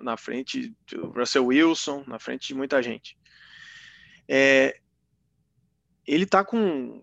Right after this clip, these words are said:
ele tá sendo draftado como o Q B dezoito agora. Eu acho que, assim, pra Q B dezoito, tá valendo. Ele, eu acho que tem um valor até razoável.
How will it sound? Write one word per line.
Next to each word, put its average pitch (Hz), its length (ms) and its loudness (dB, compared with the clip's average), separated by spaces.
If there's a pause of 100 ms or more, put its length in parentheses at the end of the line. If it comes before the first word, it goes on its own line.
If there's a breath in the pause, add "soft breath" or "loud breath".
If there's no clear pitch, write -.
ele 113 160 -10
tá 143 160 -2
sendo 160 160 -6
draftado 156 320 0
como 170 480 -6
o 131 540 -4 (480 loud breath)
Q 120 120 -6
B 127 140 -2
dezoito 139 680 2
agora. 76 300 -8 (960)
Eu 147 180 0
acho 180 160 0
que, 247 180 -8 (320)
assim, 170 300 -4
pra 113 160 -6
Q 139 140 -6
B 139 160 -4
dezoito, 143 680 2 (800)
tá 196 100 6
valendo. 202 480 6
Ele, 110 180 -12 (260)
eu 101 340 -6
acho 113 240 0
que 135 100 -10
tem 131 220 -2
um 143 80 -2
valor 139 320 6
até 139 160 4
razoável. 135 540 4